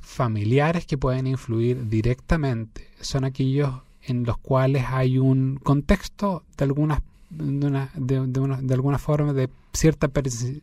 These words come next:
permisividad del uso de sustancias. Por ejemplo, que esa permisividad puede ser explícita o implícita. Puede ser explícita en el sentido que en realidad hay un padre que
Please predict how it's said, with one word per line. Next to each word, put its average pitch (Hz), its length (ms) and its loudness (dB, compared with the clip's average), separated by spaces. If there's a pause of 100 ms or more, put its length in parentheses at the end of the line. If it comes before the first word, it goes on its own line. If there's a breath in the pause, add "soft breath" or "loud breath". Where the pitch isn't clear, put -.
(160)
permisividad 131 760 0
del 156 140 -4
uso 127 220 -6
de 110 40 -8
sustancias. 107 480 -6
Por 190 160 2
ejemplo, 131 380 -2 (340 loud breath)
que - 80 2
esa 220 160 6
permisividad 170 560 4
puede 156 200 2
ser 139 180 0
explícita 220 580 0
o 208 60 0
implícita. 113 680 -4 (1080 soft breath)
Puede 139 200 6
ser 131 200 2
explícita 131 480 0
en 156 60 2
el 143 100 2
sentido 123 400 -2
que 135 60 0
en 123 100 0
realidad 117 460 0 (520 loud breath)
hay 120 180 0
un 113 100 0
padre 117 340 0
que 123 360 -2